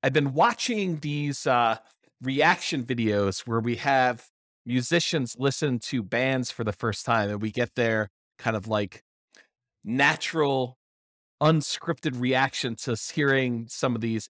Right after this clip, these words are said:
epic songs. And so I thought I would do something that I've never done before, and that is a,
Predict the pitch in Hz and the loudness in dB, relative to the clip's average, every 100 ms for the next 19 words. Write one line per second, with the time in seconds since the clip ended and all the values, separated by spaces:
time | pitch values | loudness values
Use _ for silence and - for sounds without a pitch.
0 | - 147 143 131 - 127 123 113 101 92 | -2 0 0 -4 -4 0 2 2 0 -8
1 | - _ _ _ - 127 185 175 269 269 | -12 _ _ _ -6 2 4 6 4 6
2 | 226 160 170 165 160 - - 156 139 123 | 4 2 2 2 2 0 0 -2 2 2
3 | 143 139 139 131 143 135 131 147 151 147 | 2 0 -2 -2 0 2 2 2 2 2
4 | - 131 123 | 2 2 2